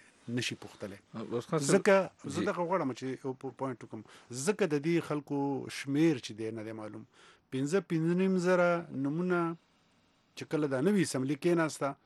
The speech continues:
Speaker 1: د بلوچو چې کوم، آه، اوس مخکې د بلوچستان وزیر اعلان پاتې دی، آه، د، آه، اختر مینګل، اختر خان مینګل، هغه په اسمبلۍ کې وایي چې پنځه، پنځه نیم زره نومونه ما راوړلي دي.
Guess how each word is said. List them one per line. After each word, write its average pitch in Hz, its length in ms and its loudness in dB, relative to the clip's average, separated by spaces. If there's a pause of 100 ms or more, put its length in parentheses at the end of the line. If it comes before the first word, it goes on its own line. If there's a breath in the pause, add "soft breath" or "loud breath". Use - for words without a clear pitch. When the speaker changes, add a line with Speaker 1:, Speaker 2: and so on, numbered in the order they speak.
(340 soft breath)
Speaker 1:
د 139 120 -6
بلوچو 139 340 -4
چې 120 160 -12
کوم، 123 160 -6 (400)
آه، 110 240 -6
اوس - 260 -12 (240)
مخکې - 200 -8
د 113 120 -6
بلوچستان 117 500 -6 (280)
وزیر 98 220 -10
اعلان 135 240 0
پاتې 143 360 -2
دی، 131 80 -2 (680 soft breath)
آه، 107 160 -4
د، 107 100 -10
آه، 107 640 -10
اختر 113 280 -10
مینګل، 104 340 -2 (380 soft breath)
اختر - 220 -12
خان 101 200 -12 (100)
مینګل، 92 240 -4 (560 loud breath)
هغه 131 280 0 (540)
په 123 80 -10
اسمبلۍ 127 420 2
کې 202 80 2
وایي 147 180 4
چې 117 200 -8
پنځه، 127 220 -2 (120)
پنځه 139 280 0
نیم 208 120 2
زره 147 360 2 (260)
نومونه 139 400 0
ما 147 180 2
راوړلي 147 380 0
دي. 160 160 -2